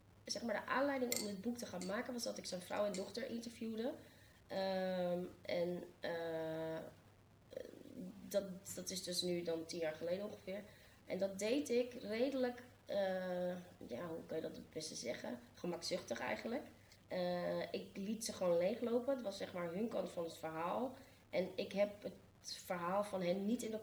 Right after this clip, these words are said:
context gezet. Dus, eh, nu zou ik dat niet meer zo doen.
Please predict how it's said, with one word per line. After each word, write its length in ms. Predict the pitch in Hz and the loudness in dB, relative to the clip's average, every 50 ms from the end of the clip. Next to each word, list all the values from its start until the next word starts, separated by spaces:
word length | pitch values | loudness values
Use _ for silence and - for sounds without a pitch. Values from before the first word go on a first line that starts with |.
| - | -4
context 440 | - 226 226 220 226 - - - - | -2 -2 0 0 0 -2 -2 -4 -4
gezet. 440 | - 156 147 151 139 95 - - - - - - - - - - | -6 -6 -6 -4 -4 -4 -4 -6 -12 -14 -16 -18 -18 -18 -12 -6
Dus, 300 | 208 202 202 202 - - | -4 -2 -2 -2 -4 -6
eh, 420 | - - - 185 190 185 185 185 185 - - - - - | -4 0 4 6 6 8 6 6 4 4 0 -4 -10 -8
nu 240 | - 185 196 220 233 | -2 0 4 4 6
zou 200 | - 196 175 175 | 6 6 6 6
ik 60 | 175 | 6
dat 180 | 175 165 165 - | 4 2 0 0
niet 120 | 175 170 | -2 0
meer 120 | 156 156 156 | 2 2 2
zo 200 | 156 156 156 - | 2 0 0 0
doen. 340 | 160 170 185 226 262 254 | 0 0 2 2 0 0